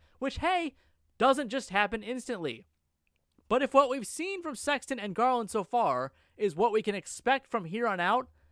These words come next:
who knows? We may be closer to that scenario than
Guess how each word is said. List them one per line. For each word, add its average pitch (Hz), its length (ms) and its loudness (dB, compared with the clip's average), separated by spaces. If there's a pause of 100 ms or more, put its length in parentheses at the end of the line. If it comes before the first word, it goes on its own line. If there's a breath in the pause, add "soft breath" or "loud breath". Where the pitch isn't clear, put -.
(960)
who 202 100 0
knows? 269 460 4 (260)
We 190 160 0
may 208 160 0
be 240 100 -4
closer 233 440 0
to 233 60 -6
that 226 220 0
scenario 220 500 -2
than 214 200 -6